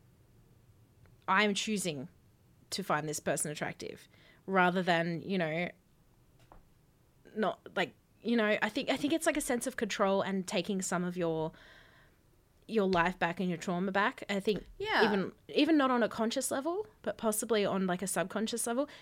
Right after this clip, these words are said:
Speaker 1: which is, like, why I watch a lot of S V U and
Speaker 2: Yeah.
Speaker 1: and content about that kind of stuff.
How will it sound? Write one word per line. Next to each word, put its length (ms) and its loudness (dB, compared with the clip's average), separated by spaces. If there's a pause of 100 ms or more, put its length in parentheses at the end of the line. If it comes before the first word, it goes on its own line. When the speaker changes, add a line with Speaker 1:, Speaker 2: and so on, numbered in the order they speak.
(100)
Speaker 1:
which 180 -2
is, 140 0
like, 160 0
why 240 2
I 140 2
watch 460 -2
a 40 -2
lot 200 -2
of 360 -4
S 180 -4
V 80 -2
U 380 -4 (340)
and 400 0
Speaker 2:
Yeah. 440 0 (500)
Speaker 1:
and 380 0
content 520 -2
about 280 -2
that 180 -2
kind 220 0
of 100 -2
stuff. 540 -4